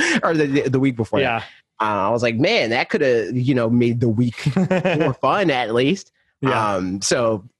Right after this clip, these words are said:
Speaker 1: on that end, I could see him feeling similarly to that, where it's like a big part
Speaker 2: Mm-hmm.
Speaker 1: of why he keeps doing it is because he knows how much people like it.
Speaker 2: Yeah.
Speaker 1: Um, and that's like a double-edged sword of, like, it makes it,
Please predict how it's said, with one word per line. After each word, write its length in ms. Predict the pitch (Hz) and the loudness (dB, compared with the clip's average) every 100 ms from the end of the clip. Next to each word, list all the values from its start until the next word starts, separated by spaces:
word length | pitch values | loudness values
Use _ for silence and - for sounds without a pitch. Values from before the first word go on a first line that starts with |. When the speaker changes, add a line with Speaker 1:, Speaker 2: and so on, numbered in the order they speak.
| _ _ - | _ _ -4
Speaker 1:
on 260 | 160 147 131 | 0 2 2
that 260 | 156 175 | 2 0
end, 320 | 147 131 127 - | 0 0 0 0
I 100 | 143 | -2
could 220 | 175 127 | -2 -4
see 300 | - 156 131 | -2 0 2
him 420 | 127 123 113 107 - | 2 2 2 2 0
feeling 320 | 151 123 107 | 0 2 0
similarly 500 | 151 127 113 107 107 | 0 2 2 2 2
to 80 | 101 | 0
that, 320 | 95 123 113 | 0 -2 0
where 120 | 113 | 0
it's 180 | 107 - | 0 -2
like 340 | 107 101 95 - | -2 -2 -4 -6
a 40 | |
big 280 | 117 123 120 | -2 -2 -2
part 180 | 107 113 | -2 -2
Speaker 2:
Mm-hmm. 80 | 104 | -2
Speaker 1:
of 180 | 90 - _ | -6 -14 _
why 280 | 101 104 104 | -6 -4 -2
he 260 | 110 104 95 _ | -2 -4 -6 _
keeps 240 | 139 92 | -6 -4
doing 260 | 98 104 107 | 0 0 2
it 80 | 98 | 0
is 160 | 90 | 0
because 280 | 90 95 98 | -2 -2 -2
he 100 | 101 | -2
knows 260 | 95 92 95 | -2 -2 -2
how 80 | |
much 220 | 95 90 - | -2 -2 -4
people 200 | 117 85 | -6 -4
like 220 | 82 110 | -6 -4
it. 120 | - - _ _ | -8 -14 _ _
Speaker 2:
Yeah. 200 | 143 139 | -2 0
Speaker 1:
Um, 440 | 98 87 78 85 80 | 0 -2 -2 -6 -4
and 200 | 120 120 | -2 0
that's 240 | 110 110 127 | 0 -2 -4
like 120 | 107 | -2
a 60 | |
double-edged 480 | 107 110 101 101 98 | -2 -2 -2 -2 -2
sword 240 | - 110 101 | -2 -2 -2
of, 140 | 98 | -2
like, 160 | 101 98 | -2 -2
it 100 | 95 | -2
makes 400 | 101 107 - - _ _ | 0 -2 -4 -18 _ _
it, 200 | 127 110 | -2 -2